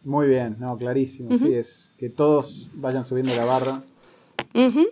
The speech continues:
Speaker 1: Mira, dos preguntas rápidas, simples, eh, porque
Speaker 2: Ujú.
Speaker 1: pobre, te hemos tenido un montón de tiempo, Cookie, espectacular. La verdad que en cada cosa que hablás podemos hacer doble clic y estar tres horas, pero
Speaker 2: <laughs>
Speaker 1: una,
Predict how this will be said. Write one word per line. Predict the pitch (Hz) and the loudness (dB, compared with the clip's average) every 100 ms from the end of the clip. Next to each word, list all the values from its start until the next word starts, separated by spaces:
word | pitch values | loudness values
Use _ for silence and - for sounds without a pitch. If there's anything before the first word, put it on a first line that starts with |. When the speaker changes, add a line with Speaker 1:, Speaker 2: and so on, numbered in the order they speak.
| _ _ - | _ _ 4
Speaker 1:
Mira, | 180 175 - | 4 4 0
dos | 139 131 220 | 0 4 4
preguntas | - 175 202 165 131 | 6 4 4 0 0
rápidas, | 160 180 180 151 - | 0 2 2 0 0
simples, | 170 180 170 170 156 160 - - | -4 -2 -2 -2 -2 -6 -14 -6
eh, | 135 131 127 127 123 | -2 0 0 -2 0
porque | 120 127 | 0 2
Speaker 2:
Ujú. | 302 | 4
Speaker 1:
pobre, | 160 151 | 4 4
te | 143 | 2
hemos | 139 | 0
tenido | 131 147 | 0 0
un | 143 | 0
montón | 139 131 156 | 0 0 2
de | 151 | 2
tiempo, | 151 151 156 139 | 2 0 2 0
Cookie, | 139 139 | -2 -4
espectacular. | 131 131 127 139 135 147 139 117 | -4 -4 -2 -2 0 2 2 0
La | 113 | -2
verdad | 117 135 | -2 0
que | 143 131 | 0 0
en | 127 | -2
cada | 123 156 160 | 2 4 4
cosa | 156 160 156 131 | 2 -2 -2 -2
que | 131 | -2
hablás | 131 151 156 - | 2 0 0 -4
podemos | 135 139 | -2 -2
hacer | 131 135 | -2 -2
doble | 139 131 | 0 0
clic | 120 147 | 0 -2
y | 143 | 0
estar | 135 131 | 0 -2
tres | 127 123 | -2 -2
horas, | 135 120 113 | -2 -2 -2
pero | 139 139 139 - - _ | 0 2 0 -6 -20 _
Speaker 2:
<laughs> | - 247 - 233 233 | 0 2 2 0 4
Speaker 1:
una, | 196 202 185 | 4 6 4